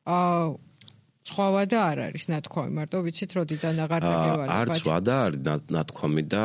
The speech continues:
Speaker 2: მ,
Speaker 1: არც
Speaker 2: საზოგადოებრივი
Speaker 1: ნორმალიზების
Speaker 2: მაუწყებელი.
Speaker 1: მექანიზმები.
Speaker 2: საზოგადოებრივი მაუწყებელი, ა, არ არის უბრალოდ კერძო ტელეკომპანია, არ არის კერძო კომპანია, ხო, რომ გენერალური დირექტორის გადაწყვეტილებით ან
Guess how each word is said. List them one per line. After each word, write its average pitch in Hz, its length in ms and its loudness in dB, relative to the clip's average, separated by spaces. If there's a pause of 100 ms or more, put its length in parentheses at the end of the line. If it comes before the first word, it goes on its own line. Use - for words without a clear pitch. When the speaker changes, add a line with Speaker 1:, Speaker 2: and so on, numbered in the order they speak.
Speaker 2:
მ, 80 180 0 (840)
Speaker 1:
არც - 120 -12
Speaker 2:
საზოგადოებრივი 214 440 2 (100)
Speaker 1:
ნორმალიზების - 480 4
Speaker 2:
მაუწყებელი. 214 200 2
Speaker 1:
მექანიზმები. 196 680 0 (180)
Speaker 2:
საზოგადოებრივი 87 960 2
მაუწყებელი, 73 800 0
ა, 50 240 -2 (240)
არ 80 200 0
არის 90 220 -2 (180)
უბრალოდ - 520 -4 (340)
კერძო 67 280 -4
ტელეკომპანია, 65 600 -4
არ 62 120 -2
არის - 200 -4 (300)
კერძო - 280 -6
კომპანია, 64 540 -4
ხო, 90 220 0 (140)
რომ 95 260 2 (100)
გენერალური 67 500 0
დირექტორის - 400 -6
გადაწყვეტილებით - 800 -6
ან 62 140 -2